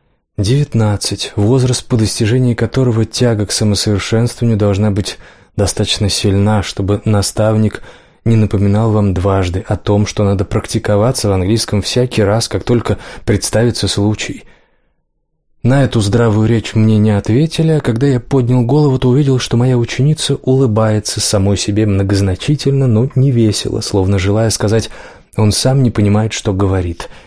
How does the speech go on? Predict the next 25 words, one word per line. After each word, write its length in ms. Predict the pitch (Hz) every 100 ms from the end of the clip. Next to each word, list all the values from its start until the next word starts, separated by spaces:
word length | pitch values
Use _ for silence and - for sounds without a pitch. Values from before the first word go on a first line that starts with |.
| -
И 60 | 120
смысл 400 | - 147 131 120
этой 180 | 117 127
улыбки 360 | 123 151 -
был 160 | 113 113
настолько 480 | 117 117 131 120 120
ясным, 500 | 107 117 107 117 104
что 180 | - 113
я 100 | 120
решил 320 | 113 131 117
разобраться 640 | 113 107 113 123 117 -
в 100 | 107
вопросе, 640 | 98 104 - 139 127 - 104 - - - - _ -
на 180 | 113 113
мою 300 | 120 139 123
неосведомленность 800 | 117 104 117 110 131 135 113 -
в 40 |
котором 360 | 113 139 131 120
она 140 | 113
безмолвно 640 | 107 110 101 113 127 117 120
указывала. 880 | - 113 - 101 90 90 87 85 - _ _ _ _ _ _ _ _ _
«Так 220 | - -
вы 260 | 117 123 -
намерены 640 | 113 113 139 160 151 143 131
совершенствоваться?» 1040 | - 123 123 - 123 110 - 110 - -